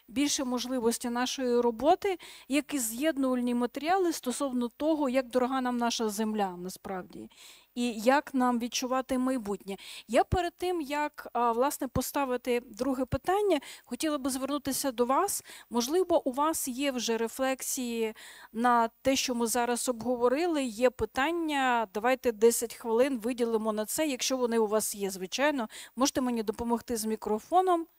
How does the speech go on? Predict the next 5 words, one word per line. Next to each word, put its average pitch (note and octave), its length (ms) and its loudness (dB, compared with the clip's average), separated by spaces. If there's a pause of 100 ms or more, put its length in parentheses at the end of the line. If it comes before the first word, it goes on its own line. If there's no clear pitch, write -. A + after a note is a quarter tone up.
(360)
От, A3+ 160 -4
будь G#3 160 -6
ласка, A#3 580 0 (460)
тут G#3+ 200 -8
рука. G#3 360 -2